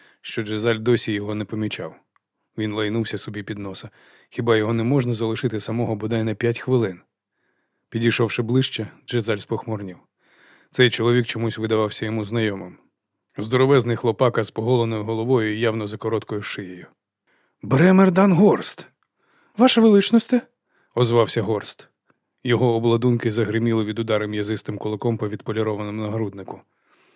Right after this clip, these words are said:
«Радий вас бачити!» Він не сподобався Джезалеві з першого погляду, а коли це без шиї чудовисько відухопелило Джезаля на фехтувальній арені,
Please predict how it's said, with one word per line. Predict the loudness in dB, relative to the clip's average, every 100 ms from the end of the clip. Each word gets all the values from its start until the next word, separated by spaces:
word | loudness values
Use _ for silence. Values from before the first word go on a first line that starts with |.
| _ _ 2
«Радий | 4 6
вас | 6 6
бачити!» | 4 4 -2 -12 _ _ _ _ _ _ _ _ _ _ -4
Він | -2 0
не | -2
сподобався | -2 0 0 0 -6 -10
Джезалеві | -8 -4 -2 -2 -4 -8
з | -8
першого | -6 -4 -4 -6
погляду, | -2 -2 -2 -6 -12 _ _ _ _ _
а | -4
коли | 0 4 2
це | 4 2
без | 2 0
шиї | 2 2 2 0
чудовисько | -2 0 0 -2 -6 -4
відухопелило | -2 -2 -2 0 0 0 -2
Джезаля | -4 -4 -2 -2
на | -4 -8
фехтувальній | -8 -2 0 0 0
арені, | -2 0 0 0